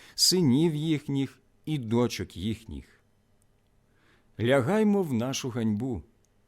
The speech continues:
і стид нехай нас покриє, бо проти Господа, Бога нашого, ми согрішили.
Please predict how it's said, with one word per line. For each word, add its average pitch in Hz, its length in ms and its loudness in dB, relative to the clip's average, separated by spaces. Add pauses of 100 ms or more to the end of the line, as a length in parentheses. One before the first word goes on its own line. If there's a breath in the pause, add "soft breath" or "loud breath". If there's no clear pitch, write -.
(140)
і 131 120 0
стид 139 440 -2
нехай 117 460 -2
нас 143 320 -2
покриє, 113 720 -4 (280 loud breath)
бо 131 180 2
проти 151 460 0
Господа, 101 760 -2 (260 soft breath)
Бога 170 480 0
нашого, 92 720 -2 (360)
ми 104 240 2
согрішили. 107 800 -4